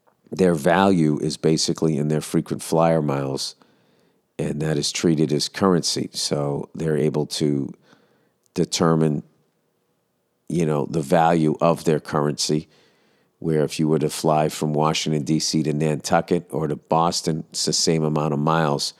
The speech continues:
But because you're probably richer if you go to Nantucket, you don't get as many miles, and the,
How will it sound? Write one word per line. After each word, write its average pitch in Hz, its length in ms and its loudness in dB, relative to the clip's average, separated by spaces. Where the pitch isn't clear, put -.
But 78 160 -2
because 78 440 0
you're 80 80 0
probably 78 360 2
richer 80 360 0
if - 140 -2
you 73 80 -6
go 80 160 2
to 76 80 0
Nantucket, 78 720 0
you 85 100 2
don't 82 200 2
get 78 140 0
as 78 160 -2
many 87 260 2
miles, 80 540 0
and 71 80 -6
the, 69 80 -4